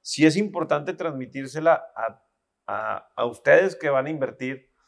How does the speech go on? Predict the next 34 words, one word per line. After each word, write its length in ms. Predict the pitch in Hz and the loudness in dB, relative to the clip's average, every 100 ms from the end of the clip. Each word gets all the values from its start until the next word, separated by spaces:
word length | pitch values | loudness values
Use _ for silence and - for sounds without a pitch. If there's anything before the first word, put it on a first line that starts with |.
| _ _ _ _ _ | _ _ _ _ _
de, 840 | 107 117 117 110 107 107 - _ | 0 0 0 -2 -4 -6 -10 _
de 180 | 104 120 | -8 -6
por, 340 | - 123 107 | -2 -2 0
de 100 | 127 | -4
por 180 | 131 127 | -2 -4
qué 80 | 147 | -6
estamos 340 | 151 202 214 | -4 -6 -6
aquí, 420 | 139 117 175 226 127 | -12 -14 -14 -10 -10
de 120 | 120 | -10
por 200 | 131 113 | -14 -14
qué 80 | 120 | -12
nos 160 | 120 | -8
apasiona 460 | 123 127 - 139 170 | -6 -4 -4 -4 -8
el 100 | 190 | -8
tema. 460 | 165 160 170 175 - _ _ _ _ _ _ _ _ _ _ | -6 -6 -8 -12 -16 _ _ _ _ _ _ _ _ _ _
Ahorita 300 | 117 117 131 | -6 -6 -4
me 120 | 151 | -6
platicabas 540 | 139 127 107 117 123 139 | -6 -8 -4 2 4 2
del 140 | 131 | -2
tema 200 | 123 135 | -6 -6
de 60 | 143 | -6
las 120 | 131 | -8
amenidades, 800 | 120 117 113 123 127 131 131 - | -14 -12 -6 -4 -4 -4 -6 -10
de 100 | 110 | -10
la 120 | 104 | -10
alberca, 440 | 110 127 131 139 | -6 -6 -4 -4
el 140 | 123 - | -6 -6
por 280 | 113 110 - | -12 -12 -8
qué, 280 | 117 131 | -2 0
el 260 | 135 107 110 | -2 -4 -6
área, 300 | 120 131 127 - | -2 -2 -4 -10
el 200 | - 110 | -10 -4
área 500 | 113 127 131 123 104 - _ _ - | -2 0 0 0 -4 -10 _ _ -6
abierta. 680 | 104 117 131 127 - 117 | -2 2 2 2 -4 -8